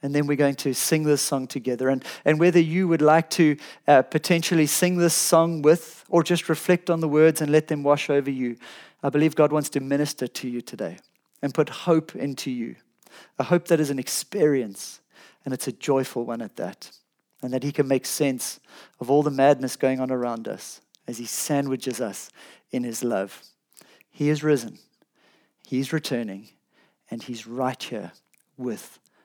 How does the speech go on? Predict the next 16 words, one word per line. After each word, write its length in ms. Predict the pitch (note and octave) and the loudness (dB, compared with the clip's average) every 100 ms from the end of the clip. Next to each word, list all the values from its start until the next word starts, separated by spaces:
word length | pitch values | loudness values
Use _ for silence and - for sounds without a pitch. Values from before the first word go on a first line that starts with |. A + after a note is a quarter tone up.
| _ _ - | _ _ -12
us. 440 | G2 - - - _ _ _ _ _ _ _ - _ - | -10 -10 -14 -16 _ _ _ _ _ _ _ -20 _ -10
Let's 160 | C3+ | -8
pray. 340 | - - F2 F#2 _ _ _ _ _ _ _ _ _ _ _ _ _ _ _ _ _ _ _ _ _ _ _ - | -10 -12 -12 -14 _ _ _ _ _ _ _ _ _ _ _ _ _ _ _ _ _ _ _ _ _ _ _ -12
Lord, 220 | C#3+ C#3+ C3+ | 0 0 2
we 100 | C#3+ | -2
thank 520 | - - C3 B2 - | -2 -6 -6 -6 -14
you 140 | A#2 - _ _ _ _ _ _ _ _ - | -14 -16 _ _ _ _ _ _ _ _ -12
that 200 | A#2+ - | -10 -4
you 140 | C#3 | 2
are 120 | B2+ B2 | 4 4
right 360 | B2 C3 C3+ | 4 2 2
here, 300 | - A#2+ A2 _ _ _ _ _ _ _ _ - | -8 -10 -12 _ _ _ _ _ _ _ _ -4
right 340 | B2+ B2+ - | 2 2 0
now 200 | B2+ A2 | -6 -6
with 260 | A2 A2+ - | -8 -12 -12
us. 360 | - - - | -14 -18 -20